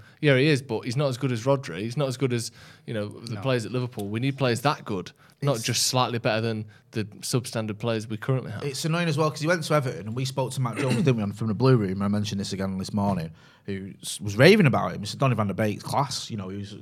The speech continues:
Speaker 3: when I watched him, I, I can't believe, you know, United have let him go almost. But I think he missed eight out of fifteen games in the Premier League for him. So obviously, you know,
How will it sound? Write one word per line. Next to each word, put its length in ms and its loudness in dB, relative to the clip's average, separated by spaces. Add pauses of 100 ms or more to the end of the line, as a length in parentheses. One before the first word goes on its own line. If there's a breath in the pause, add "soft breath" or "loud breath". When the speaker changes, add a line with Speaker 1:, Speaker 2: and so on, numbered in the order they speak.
(140)
Speaker 3:
when 140 -4
I 40 -2
watched 320 0
him, 160 0
I, 220 0
I 60 -6
can't 260 -2
believe, 240 -2
you 60 -4
know, 80 0
United 300 0
have 60 -8
let 120 -2
him 80 -4
go 160 4
almost. 400 4 (720 loud breath)
But 80 4
I 80 2
think 280 2
he 120 6
missed 240 4
eight 280 6
out 180 0
of 60 -10
fifteen 440 -2
games 320 -4
in 60 -8
the 60 -10
Premier 260 -6
League 160 -10
for 140 -10
him. 120 -10 (640 soft breath)
So 240 0
obviously, 400 -2
you 100 -4
know, 220 -6